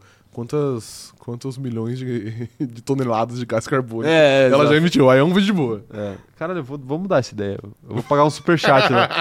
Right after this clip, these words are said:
Speaker 1: <laughs>
Speaker 2: Eu vou, vou, vou meter um superchat numa live
Speaker 1: Ok.
Speaker 2: aleatória do Lito aí pra pedir pra ele fazer esse,
Speaker 1: Perfeito.
Speaker 2: esse estudo pra gente. <coughs> Bruno Cardoso falando que final da Copa do Mundo no Newton Santos pra já.
Speaker 1: <laughs>
Speaker 2: É,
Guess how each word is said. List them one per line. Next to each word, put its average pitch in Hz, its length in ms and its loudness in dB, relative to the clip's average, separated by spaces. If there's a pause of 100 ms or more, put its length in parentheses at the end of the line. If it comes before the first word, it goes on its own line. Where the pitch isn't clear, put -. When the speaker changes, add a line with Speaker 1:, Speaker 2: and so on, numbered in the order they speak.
(100)
Speaker 1:
<laughs> - 260 -2
Speaker 2:
Eu 123 60 0
vou, 139 160 6
vou, 135 180 4
vou 147 140 4
meter 151 180 4
um 170 80 4
superchat 156 600 2
numa 151 180 4
live 131 320 6
Speaker 1:
Ok. 131 140 6
Speaker 2:
aleatória 123 300 4
do 120 100 0
Lito 117 340 0
aí 110 160 0
pra 120 320 0
pedir 113 280 -8
pra 117 100 -8
ele 120 60 -4
fazer 104 380 -2
esse, 101 140 -6
Speaker 1:
Perfeito. 98 460 -10
Speaker 2:
esse 95 560 -12
estudo 101 520 -10
pra - 140 -4
gente. - 400 -4
<coughs> 214 260 -8 (640)
Bruno 214 340 2
Cardoso 220 340 2
falando 233 180 -4
que - 60 -18
final 220 200 0
da 220 80 0
Copa 214 240 -2
do 185 100 -4
Mundo 190 260 -6
no 196 80 -4
Newton 190 380 -4
Santos 165 260 -6
pra 180 240 0
já. 113 240 0
Speaker 1:
<laughs> - 80 -14 (1080)
Speaker 2:
É, 104 160 -10